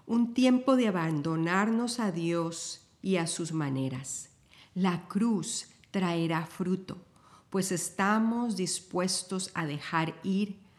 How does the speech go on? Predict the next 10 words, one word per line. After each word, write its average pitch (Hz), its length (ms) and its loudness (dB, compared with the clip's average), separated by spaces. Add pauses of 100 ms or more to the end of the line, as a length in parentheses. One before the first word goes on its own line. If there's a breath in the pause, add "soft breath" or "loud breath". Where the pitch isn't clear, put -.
(140 loud breath)
a 165 200 -6
tomar 165 580 2
la 196 240 -2
cruz 143 480 -6 (100)
y 165 140 -2
a 151 80 0
seguirle. 139 680 -8 (1800)
Momento 214 680 4
de 196 400 -2
resurrección. 156 880 -4